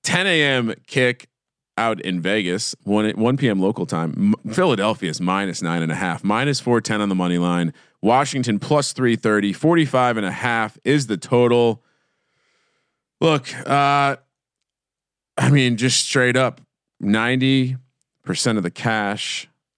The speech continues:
and the tickets are on the Eagles. This is a massive line. The line opened at seven and a half early in the summer.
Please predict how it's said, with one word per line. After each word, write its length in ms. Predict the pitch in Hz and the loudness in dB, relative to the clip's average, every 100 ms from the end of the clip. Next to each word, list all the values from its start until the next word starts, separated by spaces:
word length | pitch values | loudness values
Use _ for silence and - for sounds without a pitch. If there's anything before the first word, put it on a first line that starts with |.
| - | -6
and 220 | 110 123 | -2 0
the 60 | 117 | -2
tickets 500 | - 95 87 92 87 | -2 -6 -4 -6 -4
are 80 | 80 | -2
on 180 | 101 104 | 0 0
the 60 | |
Eagles. 560 | 87 90 85 85 82 - | 0 0 0 0 -2 -6
This 180 | 98 110 | -4 -2
is 100 | 107 | 0
a 140 | 95 | 0
massive 600 | 85 92 120 131 127 120 98 | 0 0 0 0 -2 -2 0
line. 560 | 95 92 87 85 85 - | 0 0 0 -2 -4 -4
The 140 | 92 | -2
line 260 | 107 117 113 | 0 0 0
opened 280 | 110 110 104 | 0 0 -2
at 60 | |
seven 320 | - 107 101 | 0 -2 0
and 80 | 98 | -2
a 40 | 95 | -2
half 300 | 101 95 92 | -2 -4 -2
early 220 | 98 92 | -2 0
in 80 | 87 | -2
the 60 | |
summer. 480 | - 113 107 104 | -2 0 0 0